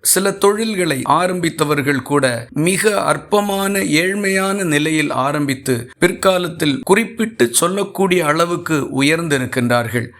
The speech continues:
அவர்கள் ஆரம்பித்த காலத்திலே பிற்காலத்தில் நாம் இந்த நிலைக்கு வருவோம் என்று நினைத்து கூட பார்த்திருக்க மாட்டார்கள். ஆனால் அந்த உயர்வை அவர்கள் அடைந்திருக்கின்றார்கள்.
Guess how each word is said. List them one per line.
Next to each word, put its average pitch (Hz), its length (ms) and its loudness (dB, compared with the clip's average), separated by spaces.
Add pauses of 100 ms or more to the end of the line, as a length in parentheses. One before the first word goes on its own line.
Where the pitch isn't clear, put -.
(140)
அவர்கள் 208 360 2
ஆரம்பித்த 208 640 0
காலத்திலே 165 840 0
பிற்காலத்தில் 196 840 2
நாம் 143 220 0
இந்த 180 260 0
நிலைக்கு 180 480 -2
வருவோம் 170 420 2
என்று 147 440 0
நினைத்து 202 440 0
கூட 202 220 0
பார்த்திருக்க 147 600 0
மாட்டார்கள். 123 760 -2
ஆனால் 139 680 0
அந்த 135 260 2
உயர்வை 160 680 0
அவர்கள் 131 320 0
அடைந்திருக்கின்றார்கள். 120 1080 -2